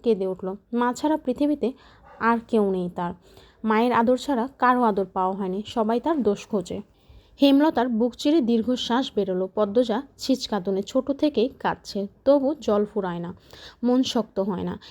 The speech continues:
এমন হলে তো চলবে না। পদ্মজার কান্নার বেগ বাড়ল। হেমলতা সদ্য কাটা বড় গাছের বাকি অংশ বসলেন। চুপ করে পদ্মজার ফোঁপানো শুনছেন। পদ্মজা শান্ত হয়ে মায়ের পাশে বসল,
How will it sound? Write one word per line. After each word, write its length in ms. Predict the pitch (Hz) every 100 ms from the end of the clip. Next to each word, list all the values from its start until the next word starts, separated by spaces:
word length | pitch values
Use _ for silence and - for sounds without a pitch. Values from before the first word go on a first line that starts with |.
| -
এমন 280 | - 240 254
হলে 220 | 262 277
তো 120 | 277 359
চলবে 380 | - 208 190
না। 180 | 180 208 -
পদ্মজার 460 | 214 202 233 240 277
কান্নার 460 | 277 202 202 262 330
বেগ 380 | 220 196 190
বাড়ল। 360 | 190 175 170 185 - -
হেমলতা 380 | 233 233 277 269
সদ্য 420 | - 220 190 202
কাটা 380 | 254 233 233 208 233
বড় 240 | 196 196 208
গাছের 240 | 220 277
বাকি 360 | 196 180 - 208
অংশ 220 | 208 320
বসলেন। 520 | 262 190 180 180 175 190 - - - - - - - _
চুপ 180 | - 294 -
করে 180 | 311 294 233
পদ্মজার 440 | 196 220 226 269
ফোঁপানো 440 | - 247 208 185
শুনছেন। 480 | 202 196 190 208 208 208
পদ্মজা 380 | 208 208 240 302
শান্ত 400 | 240 208 202 247
হয়ে 280 | 262 254 302 226
মায়ের 260 | 208 190
পাশে 320 | 190 180 214
বসল, 380 | 180 170 - 185